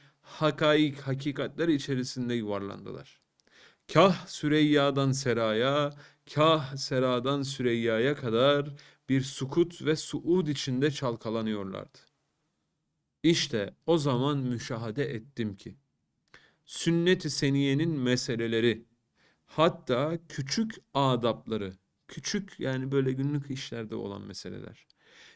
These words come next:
gemilerde hattı hareketi gösteren kıblenameli bir pusula gibi, gemilerde hareket hattını gösteren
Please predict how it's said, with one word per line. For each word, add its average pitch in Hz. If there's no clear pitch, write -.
gemilerde 160
hattı 170
hareketi 147
gösteren 139
kıblenameli 143
bir 139
pusula 156
gibi, 131
gemilerde 113
hareket 120
hattını 139
gösteren 131